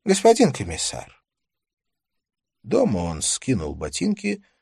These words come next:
и устроился перед телевизором.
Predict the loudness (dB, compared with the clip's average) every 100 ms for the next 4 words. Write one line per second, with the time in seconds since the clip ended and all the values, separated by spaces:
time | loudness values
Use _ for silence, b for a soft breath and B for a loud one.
0 | _ _ _ _ -4 2 2 2 0 2
1 | 6 6 4 0 -4 -6 -4 -4 -4 -8
2 | -10 -8 -8 -10 -12 -14 -16 -16